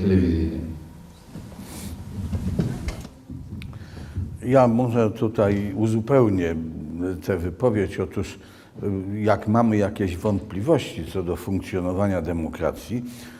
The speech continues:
Speaker 2: no to dobrze jest odwołać się do klasyków demokracji. Może nie do wszystkich naraz, bo to byśmy mieli embarradę richesse, ale do jednego klasyka demokracji, mianowicie do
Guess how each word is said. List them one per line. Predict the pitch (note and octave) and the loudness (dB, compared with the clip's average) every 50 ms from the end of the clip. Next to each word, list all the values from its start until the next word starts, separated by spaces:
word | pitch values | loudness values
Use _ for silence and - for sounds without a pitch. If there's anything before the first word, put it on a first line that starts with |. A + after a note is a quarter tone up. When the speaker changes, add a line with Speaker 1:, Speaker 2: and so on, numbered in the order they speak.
| - - - - | -20 -20 -14 -6
Speaker 2:
no | - A2 A#2+ | -2 -2 0
to | A#2 B2 A#2+ A2+ | 2 2 2 2
dobrze | G2+ F#2 F2+ A#2+ C#3+ C#3+ C#3 C3 C3+ A#2+ | 2 4 6 6 8 6 6 4 4 4
jest | A2 A#2 C3 B2+ - - | 6 4 2 0 -2 -2
odwołać | A2+ G#2 E2 E2+ A2 A#2 A2+ A#2 A2 | -2 -2 -2 0 2 2 2 2 0
się | - - G#2 | -2 -4 -2
do | G2 G#2+ G#2+ | 0 0 0
klasyków | G#2+ - C3+ B2+ G#2+ - - F2 C#2 - - C2+ C2 C#2 | 2 6 6 6 6 4 -2 -6 -8 -8 -10 -10 -8 -4
demokracji. | D2+ D2 C#2+ C#2 C2+ - - D2+ C2+ - - - - - D#2 | -4 -4 -4 -4 -8 -6 -4 -4 -4 -4 -6 -10 -10 -4 0
Może | G2+ C#3 C#3 B2+ A#2+ A2 | 2 2 2 2 2 4
nie | A#2 A#2+ | 4 4
do | A2 G#2+ F#2+ | 4 2 0
wszystkich | - - - C#3 B2 - - - E2+ E2 - | -2 0 0 -2 -2 -2 -4 -10 -10 -8 -4
naraz, | F#2 F#2+ F#2 F#2 A#2 B2 G#2 | 0 0 2 2 2 0 0
bo | G#2 G2+ F#2 F2 | -2 -4 -6 -6
to | - F#2+ F2 | -4 -4 -4
byśmy | E2+ F2+ F#2+ - - - F2 | -4 -4 -6 -8 -8 -6 -4
mieli | F2 G2 G#2 G#2 F#2+ F#2 F2 E2+ | 0 0 0 0 0 0 0 0
embarradę | E2+ F2 E2+ E2 D#2+ D#2+ D#2+ E2+ G2 F#2+ F2 F#2 F2 | 0 0 0 -2 -2 0 2 4 4 4 4 2 0
richesse, | D#2 D2 C#2 - - F3 D#3+ - - - - - | -2 -2 -4 -2 -2 -2 -2 -2 -4 -10 -10 -4
ale | F2 F#2 G2+ G#2+ A2+ C3 C#3+ C#3+ C#3+ - - - - - - - | -2 2 2 4 4 4 4 2 0 -8 -14 -16 -18 -18 -10 -2
do | - G#2 | 2 4
jednego | A2 A2 A2+ G#2+ G2+ A2+ A#2+ G#2+ F2+ F2+ E2 | 6 6 6 6 6 6 6 6 6 4 0
klasyka | E2 E2+ F#2+ F#2+ F2 - - F2 - E2+ D2 | 0 2 2 2 2 0 -4 -6 -4 -4 -4
demokracji, | C#2 D2 C#2+ C2 C2+ C2+ - - C3 C#3+ C3+ - - A2+ | -4 -4 -6 -6 -8 -4 0 2 2 2 2 -2 -4 -4
mianowicie | G2 F2+ E2 D#2+ D#2+ F#2 F#2+ - - A2 | -2 -2 -2 -2 -4 -4 -4 -2 -4 -4
do | F2 E2 E2 F#2 F#2 | -2 0 -2 -2 -2